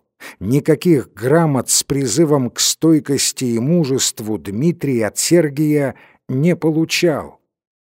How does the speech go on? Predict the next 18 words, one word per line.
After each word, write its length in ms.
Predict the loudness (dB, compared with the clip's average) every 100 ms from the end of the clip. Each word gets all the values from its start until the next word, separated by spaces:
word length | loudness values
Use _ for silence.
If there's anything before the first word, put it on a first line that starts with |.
| _ _ _ _ _ _ _ _ _ _
Но 240 | -6 -2 -4
так 380 | -2 -6 -4
ли 100 | -2
безупречна 920 | 0 0 0 0 2 0 0 -6 -6 -6
цель 340 | -2 0 0
рассуждений 840 | -2 -4 -4 -6 -8 -6 -4 -2 -2
исследователя? 760 | -2 -2 -2 -4 -18 -20 -20 _ _ _ _ -18 -16 -8
Современные 920 | -6 -6 -2 2 2 4 4 2 0 -4
изыскания 760 | -4 -2 -4 -2 0 0 0
позволяют 720 | 0 -2 0 2 4 2 -2
думать, 540 | -4 -2 -2 -6 -16 -20 _ -20 -16
что 640 | -8 -6 2 4 4 2 _
в 80 | -4
сохранившихся 1040 | 0 0 0 0 0 0 -4 -10 -4 -4
до 120 | -2 -2
нашего 380 | -4 -2 -2
времени 460 | -2 -2 0 0 0
источниках, 1000 | -2 -2 0 0 -2 -8 -10 -10 -12 -16